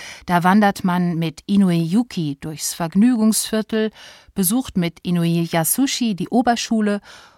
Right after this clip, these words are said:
und hält mit Mishima Yukio nach ufos Ausschau. Harald Meyer nennt stets die Familiennamen zuerst. Er zitiert ausgewählte Textpassagen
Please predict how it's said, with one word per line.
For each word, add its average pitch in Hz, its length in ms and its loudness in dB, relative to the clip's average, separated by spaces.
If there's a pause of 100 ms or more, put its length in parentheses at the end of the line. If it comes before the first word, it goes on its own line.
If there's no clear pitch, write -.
(120)
und 202 200 -2
hält 202 280 0
mit 190 280 -2
Mishima 202 580 4
Yukio 196 680 0
nach 190 300 -2
ufos 165 520 -8
Ausschau. 147 720 -8 (400)
Harald 160 380 -2
Meyer 175 260 0
nennt 160 220 -4
stets - 400 -4
die 175 80 -6
Familiennamen 160 800 -2
zuerst. - 580 -8 (880)
Er 202 120 -2
zitiert 320 500 2 (100)
ausgewählte 185 640 0
Textpassagen 220 1000 -2